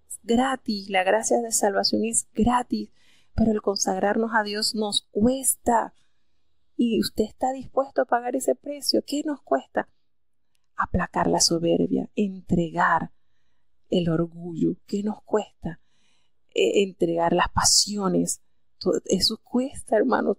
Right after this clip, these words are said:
consagrarnos a Dios. Y ahí es donde radica nosotros nuestra gratitud a Dios. Entonces, David estaba tan agradecido a Dios porque en todo su reinado vio la maravillosa mano de Dios,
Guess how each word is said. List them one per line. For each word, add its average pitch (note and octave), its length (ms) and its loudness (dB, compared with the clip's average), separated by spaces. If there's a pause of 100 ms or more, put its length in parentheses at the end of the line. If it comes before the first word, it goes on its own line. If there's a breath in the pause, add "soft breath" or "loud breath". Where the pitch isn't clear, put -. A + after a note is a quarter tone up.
(120)
consagrarnos G#3+ 800 0
a A3+ 60 2
Dios. G#3+ 140 -4
Y G3+ 80 -8
ahí G3 160 -6
es G#3+ 100 -10
donde G#3+ 240 0
radica G3 460 0
nosotros F#3+ 520 0
nuestra F#3 340 -2
gratitud F3 540 0 (100)
a F#3+ 140 2
Dios. E3 380 0 (720 loud breath)
Entonces, - 340 0 (140)
David G3+ 380 0
estaba G#3+ 440 0 (120)
tan B3 200 2 (160)
agradecido A3 580 2
a F#3+ 60 -2
Dios F#3 360 -4 (400)
porque G3 320 -2
en F3+ 260 -10 (120)
todo B3+ 280 -2
su A3 160 2
reinado G3 540 -4
vio G3+ 260 -4
la A#3+ 180 -2
maravillosa F#3+ 1000 0
mano F3 340 0
de F3 160 -2
Dios, E3+ 420 -4